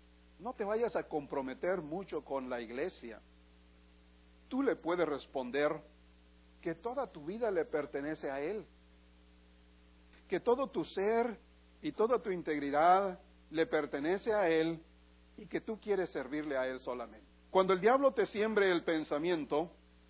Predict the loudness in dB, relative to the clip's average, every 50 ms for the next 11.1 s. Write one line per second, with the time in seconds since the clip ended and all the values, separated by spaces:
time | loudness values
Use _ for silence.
0 | -20 -20 -20 -20 -20 -20 -20 -20 -20 -8 -4 -4 -4 -4 -2 -2 -2 0 0 0
1 | 2 2 2 0 0 -4 -6 -2 -2 -2 -2 -4 -6 -8 -4 -2 0 0 0 -2
2 | -2 -6 0 0 0 0 0 -2 0 0 0 0 0 -2 -4 -6 -14 -20 -20 -20
3 | -20 -20 -20 -20 -20 -20 -20 -20 -20 -20 -20 -20 -20 -20 -20 -20 -20 -20 -20 -20
4 | -20 -4 -2 0 0 0 0 -2 -2 -2 -2 2 2 2 2 4 2 2 2 2
5 | 0 -4 -4 2 4 4 4 4 2 2 2 2 0 -2 -4 -2 -2 -2 -2 -4
6 | -6 -6 -4 -4 -4 -4 -6 -10 -8 -6 -8 -6 -4 -2 -2 -2 -4 -6 -8 -8
7 | -8 -8 -12 -10 -10 -10 -6 -4 -4 -2 -2 -4 -4 -6 -14 -20 -20 -20 -20 -20
8 | -20 -20 -20 -20 -20 -10 -6 -4 -4 -4 -4 -4 -6 -8 -8 -8 -4 -2 -2 0
9 | 0 -2 -2 -2 -2 -2 -2 -2 -6 -12 -12 -10 -10 -10 -6 -6 -6 -6 -6 -8
10 | -8 -6 -6 -4 -4 -6 -6 -6 -8 -6 -6 -8 -8 -8 -10 -12 -12 -12 -12 -14
11 | -16